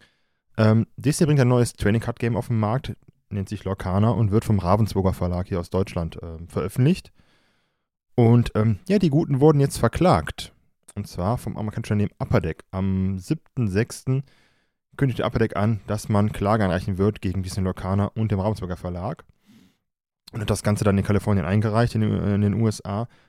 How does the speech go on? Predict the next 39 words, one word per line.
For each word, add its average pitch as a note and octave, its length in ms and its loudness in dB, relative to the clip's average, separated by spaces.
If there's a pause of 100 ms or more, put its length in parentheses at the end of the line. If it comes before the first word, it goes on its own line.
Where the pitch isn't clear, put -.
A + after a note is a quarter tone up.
Denn A2+ 120 2
es A#2 100 0
handelt B2 180 4
sich A2+ 160 -6
wohl A2 80 0
um G2+ 80 0
ein A2 140 4
gestohlenes A#2+ 560 4
Spiel, C#3+ 300 2
laut F2 320 2
Aussage F#2 340 -2
von - 160 -12
Upper G#2 220 -2
Deck. B2 260 0 (540)
Denn, B2+ 320 6
ähm, B2+ 400 4 (320)
ein A#2+ 240 2
ehemaliger D3+ 420 4
Mitarbeiter D3 560 2
hat C3+ 220 -2
wohl A2 680 4
die A#2 280 0
Idee A#2+ 240 4
für B2+ 120 0
dieses A2+ 220 0
Spiel A2+ 200 -2
geklaut G#2+ 480 2
und G#2+ 120 4
das G#2 100 2
Spiel B2 360 2
sollte G#2+ 400 4
ursprünglich A#2 380 2
früher A2+ 220 4
mal, G2+ 400 4
ähm, F#2+ 340 0 (380)
Rush A#2 220 4
of A2 240 4 (680)
Ico D3+ 440 4
oder A2 180 2